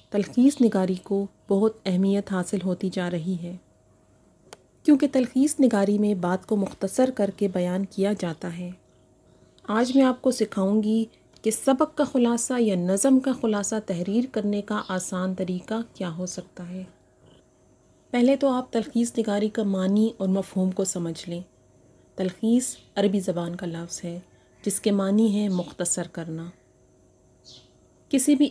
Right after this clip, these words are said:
इबारत या नज़म को मुख्तसर अल्फाज में तहरीर करना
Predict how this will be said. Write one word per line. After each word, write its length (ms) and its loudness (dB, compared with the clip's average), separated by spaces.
इबारत 640 0
या 120 2
नज़म 380 4
को 180 -4
मुख्तसर 640 -2
अल्फाज 500 -2
में 140 -2
तहरीर 480 -2
करना 360 -2